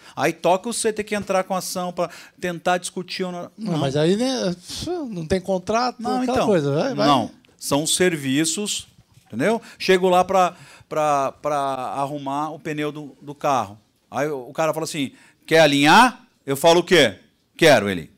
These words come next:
Speaker 1: Tum. Balancear também? Tum. Cambagem?
Speaker 2: Pastilha?
Speaker 1: Ok. Quer trocar pastilha de freio? Preciso. Tum. Ou eu chego lá, arrumo o pneu pra mim e ele faz tudo?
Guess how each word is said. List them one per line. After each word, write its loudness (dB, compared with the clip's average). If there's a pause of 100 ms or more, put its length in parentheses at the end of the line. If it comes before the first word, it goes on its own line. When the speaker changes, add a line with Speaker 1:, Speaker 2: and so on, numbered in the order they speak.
(140)
Speaker 1:
Tum. -8 (340)
Balancear 4
também? 2 (1040)
Tum. -10 (460)
Cambagem? 2
Speaker 2:
Pastilha? -2 (600)
Speaker 1:
Ok. -8 (200)
Quer 4
trocar 4
pastilha 0
de -8
freio? 4
Preciso. -2
Tum. -6 (640)
Ou 4
eu 8
chego 4
lá, 6
arrumo 2
o -6
pneu 0
pra 0
mim -2
e 0
ele -2
faz 2
tudo? -2